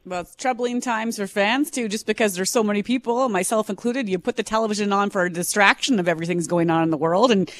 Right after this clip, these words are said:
you can't find the wins with the Jets right now, hoping to get one tonight, Bob. And then I had a friend say she was watching curling over the weekend, you know, looking to, for that, for that three-hour distraction to have some fun. And then Carrie Anderson's rink is now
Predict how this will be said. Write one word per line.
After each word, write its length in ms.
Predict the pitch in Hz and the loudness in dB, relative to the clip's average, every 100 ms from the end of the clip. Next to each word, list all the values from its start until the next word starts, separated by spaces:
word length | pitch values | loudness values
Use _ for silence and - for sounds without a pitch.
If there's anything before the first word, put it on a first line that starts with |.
| - - | -16 -12
you 80 | 170 | 2
can't 260 | 247 240 | 2 4
find 220 | 262 240 | 4 6
the 60 | 214 | 6
wins 340 | 208 220 226 | 6 6 4
with 100 | 196 | 0
the 60 | 185 | -2
Jets 340 | 175 208 233 | 4 4 4
right 160 | 208 202 | 2 4
now, 240 | 185 214 | 4 4
hoping 300 | 202 190 208 | 4 2 0
to 60 | 175 | 0
get 200 | 180 175 | 0 2
one 200 | 180 175 | 2 0
tonight, 400 | 185 180 214 208 | 0 0 -2 0
Bob. 320 | 190 185 202 - - - | 2 2 0 -6 -12 -2
And 100 | 226 | 2
then 260 | 233 226 - | 2 0 0
I 180 | 220 202 | 2 6
had 140 | 220 240 | 6 4
a 60 | |
friend 300 | - 262 294 | 4 4 6
say 200 | 285 247 | 4 2
she 120 | 247 | 2
was 140 | 233 214 | 0 4
watching 320 | 240 233 226 | 2 2 0
curling 500 | - 262 311 285 214 | 6 6 6 4 0
over 160 | 202 196 | 0 0
the 100 | 196 | 0
weekend, 320 | 202 226 202 | 2 2 2
you 80 | 202 | 2
know, 80 | 190 | 0
looking 240 | 202 220 | 0 0
to, 100 | 202 | 0
for 140 | - 208 | 0 2
that, 240 | 202 - - | 2 0 -10
for 180 | - 220 | -6 2
that 240 | 202 190 - | 4 4 0
three-hour 760 | - - 254 233 214 202 208 | -12 -2 0 6 6 6 6
distraction 580 | 202 - 214 196 220 202 | 2 2 4 4 4 2
to 60 | |
have 220 | 185 190 180 | 4 4 2
some 160 | 190 | -2
fun. 240 | 185 196 214 | 4 4 4
And 100 | 208 | 2
then 140 | 208 | 0
Carrie 340 | - 226 233 | 2 2 2
Anderson's 400 | 208 247 240 202 | 2 0 0 -2
rink 220 | 190 202 202 | -2 -2 0
is 140 | 175 | 2
now 240 | 202 196 | 4 4